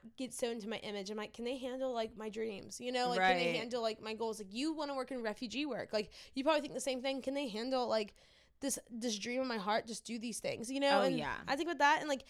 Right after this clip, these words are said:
Speaker 1: can they handle me being on stage speaking and not, like, get their D I C K in a wad because, like, I'm on stage and they, they, they want attention, you know?
Speaker 2: No,
Speaker 1: Like, so
Speaker 2: literally.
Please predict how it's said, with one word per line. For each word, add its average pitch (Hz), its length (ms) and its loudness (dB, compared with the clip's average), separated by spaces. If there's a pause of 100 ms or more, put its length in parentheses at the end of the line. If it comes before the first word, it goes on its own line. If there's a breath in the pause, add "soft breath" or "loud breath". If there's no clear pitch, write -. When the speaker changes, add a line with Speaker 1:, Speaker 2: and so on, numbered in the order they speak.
(160 loud breath)
Speaker 1:
can 339 120 2
they 359 140 4
handle 320 220 2
me 294 120 -2
being 269 160 -2
on 269 120 2
stage 262 340 -2
speaking 240 460 -4
and 233 100 -6
not, 226 320 -2
like, 220 260 -2 (320 soft breath)
get 262 200 -2
their 214 360 2 (240)
D 226 180 -2
I 220 120 2
C 220 200 -6
K 233 260 2
in 262 60 2
a 214 60 2
wad 190 500 4
because, 214 360 2
like, 214 300 4
I'm 233 160 0
on 226 120 -2
stage 254 520 4
and 233 120 -2
they, 220 180 0
they, 226 160 0
they 226 120 4
want 233 160 0
attention, 302 520 4
you 294 80 2
know? 330 220 10
Speaker 2:
No, - 60 4
Speaker 1:
Like, 330 200 10
so 339 260 6
Speaker 2:
literally. 277 340 -2